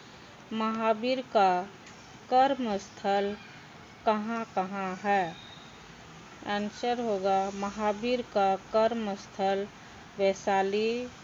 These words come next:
राजगीर, पावापुरी में है। Next question, महावीर कौन से तीर्थकर थे? महावीर चौबीसवें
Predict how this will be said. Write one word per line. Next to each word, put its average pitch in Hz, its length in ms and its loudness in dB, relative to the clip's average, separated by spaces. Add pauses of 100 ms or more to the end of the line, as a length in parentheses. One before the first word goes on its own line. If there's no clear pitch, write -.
(220)
राजगीर, 196 840 0 (160)
पावापुरी 196 880 2 (600)
में 196 280 0
है। 185 340 0 (680)
Next 254 420 0
question, 196 580 -2 (1800)
महावीर 220 840 2 (600)
कौन 277 320 8
से 208 380 2 (140)
तीर्थकर 240 680 0 (140)
थे? 196 240 2 (1400)
महावीर 233 800 2 (500)
चौबीसवें 240 800 2